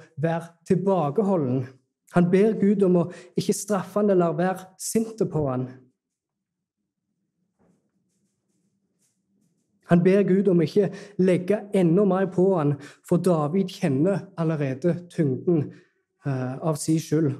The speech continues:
Som vi kunne lese i vers,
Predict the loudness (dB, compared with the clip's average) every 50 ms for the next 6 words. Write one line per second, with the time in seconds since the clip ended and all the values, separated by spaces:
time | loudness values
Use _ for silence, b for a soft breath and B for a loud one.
0 | -10 -20 _ _ _ _ _ _ _ B B B B B B B B B B _
1 | _ _ _ _ _ _ _ _ _ _ _ _ -2 0 2 2 2 2 2 4
2 | 4 4 4 2 0 -2 -2 -2 0 2 2 0 0 -2 B B B -2 -2 -2
3 | -2 -2 -8 -14 -16 -18 -20